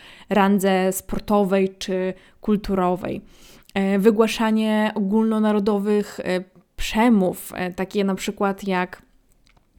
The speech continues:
e, słynne przemówienie, e, bożonarodzeniowe, czy,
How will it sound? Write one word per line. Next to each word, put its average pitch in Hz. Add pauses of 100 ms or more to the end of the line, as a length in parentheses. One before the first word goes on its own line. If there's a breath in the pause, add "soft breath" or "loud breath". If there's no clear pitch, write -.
(120)
e, 190
słynne 202
przemówienie, 196
e, 180
bożonarodzeniowe, 202
czy, 196